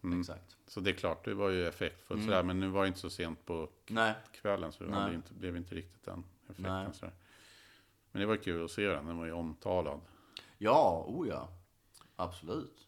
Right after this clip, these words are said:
Speaker 1: Och snyggt, det är ju snyggt gjort, liksom. Det är som,
Speaker 2: Verkligen.
Speaker 1: som ett plan i ljus, liksom.
Speaker 2: Verkligen, verkligen.
Speaker 1: Ehm,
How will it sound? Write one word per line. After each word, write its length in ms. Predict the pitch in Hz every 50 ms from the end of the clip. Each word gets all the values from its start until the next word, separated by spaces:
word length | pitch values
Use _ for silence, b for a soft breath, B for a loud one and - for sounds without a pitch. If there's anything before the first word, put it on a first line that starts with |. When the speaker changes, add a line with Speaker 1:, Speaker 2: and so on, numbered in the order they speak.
| _ -
Speaker 1:
Och 120 | - 90
snyggt, 420 | - - 95 90 90 - - - - - - -
det 60 | -
är 20 | 101
ju 60 | 92
snyggt 360 | - - 110 98 - - -
gjort, 380 | 104 87 87 - - - - -
liksom. 360 | 87 82 - - 82 80 80
Det 60 | 80
är 20 |
som, 400 | 78 - - - - - - 98
Speaker 2:
Verkligen. 280 | 117 - 90 80 76 82
Speaker 1:
som 140 | 90 95 87
ett 140 | 76 - -
plan 340 | - 92 87 82 80 82
i 60 | 82 82
ljus, 420 | 85 90 80 73 - - - -
liksom. 200 | - 92 104 160
Speaker 2:
Verkligen, 240 | - - - - 85 - - _
verkligen. 360 | - 101 123 131 - - - - b b b b b b b b b b b b b b b _ _ -
Speaker 1:
Ehm, 400 | 92 82 78 80 80 80 80 80